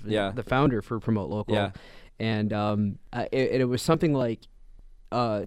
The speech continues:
Speaker 1: you know, "Do you have, like, a, a screwdriver?" or something like that. I was putting together my desk,
Speaker 2: Mm-hmm.
Speaker 1: you know, and he was like, "Oh, this is the, this is the proverbial, uh, uh, what do you call it? Uh, uh, cup of sugar kind
Speaker 2: Right,
Speaker 1: of
Speaker 2: right,
Speaker 1: request,"
Speaker 2: right,
Speaker 1: you
Speaker 2: right,
Speaker 1: know,
Speaker 2: right.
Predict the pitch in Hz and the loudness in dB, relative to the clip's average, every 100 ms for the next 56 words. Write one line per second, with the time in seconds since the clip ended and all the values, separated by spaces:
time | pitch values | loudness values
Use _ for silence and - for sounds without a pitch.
0 | - - - 139 117 123 135 135 131 131 | -8 -20 -4 -2 -2 -2 0 4 2 2
1 | 120 117 - 113 - 135 123 110 95 113 | -2 -2 -4 -4 2 2 4 0 -2 -4
2 | 131 127 120 113 98 85 110 - 139 127 | -2 -2 -4 -4 -4 -4 -6 -2 0 0
3 | 123 120 110 101 117 98 92 - - - | 2 2 2 0 0 -2 -2 -8 -12 -14
4 | - 107 110 110 120 117 113 107 127 127 | -10 -6 -2 0 2 2 2 0 0 -2
5 | 117 110 104 - 104 104 110 120 98 104 | -2 -4 -4 -4 -4 -2 -4 -4 -4 -4
6 | 92 104 117 - 117 120 - 123 110 123 | -4 -4 -4 -4 -2 -2 0 0 2 2
7 | 120 117 107 107 104 92 101 101 95 85 | 2 0 -2 -2 -4 -4 -4 -4 -6 -10
8 | - 101 98 90 101 104 - 104 113 - | -8 -6 -6 -6 -6 -6 -6 -8 -8 -8
9 | 87 87 - - - 52 50 50 - - | -8 -6 -8 -12 -14 -14 -14 -18 -20 -20
10 | - - - 151 135 - 139 120 101 117 | -20 -16 -2 0 0 0 2 2 -2 -4
11 | - 127 117 107 104 104 104 104 101 101 | -2 4 6 6 4 2 2 4 4 2
12 | 101 95 101 101 101 | 2 0 0 -2 -2